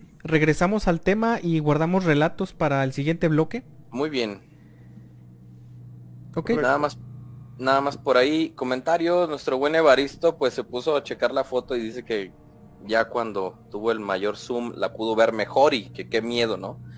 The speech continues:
Speaker 2: Y nuestro buen David Gómez dice que como que se le ve que no tiene cabello, o sea, que se ve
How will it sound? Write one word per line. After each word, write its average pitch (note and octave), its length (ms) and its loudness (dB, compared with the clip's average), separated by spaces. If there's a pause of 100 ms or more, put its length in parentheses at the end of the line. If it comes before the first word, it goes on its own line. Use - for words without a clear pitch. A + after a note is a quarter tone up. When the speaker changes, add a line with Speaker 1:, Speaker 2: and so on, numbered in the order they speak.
(460)
Speaker 2:
Y A#2 80 -8
nuestro A#2+ 240 -2
buen B2+ 120 4
David C#3 260 2
Gómez C3+ 300 2
dice B2+ 240 -6
que A#2 220 -6 (300)
como G2+ 640 -2
que G#2 100 -10
se A2 120 -6
le G#2 120 0
ve A#2 140 -2
que C3 120 -6
no A2+ 180 -6
tiene A#2+ 360 -8
cabello, F#2 440 -6 (500)
o - 20 -20
sea, - 100 -18
que - 80 -20
se - 160 -18
ve G2+ 340 -14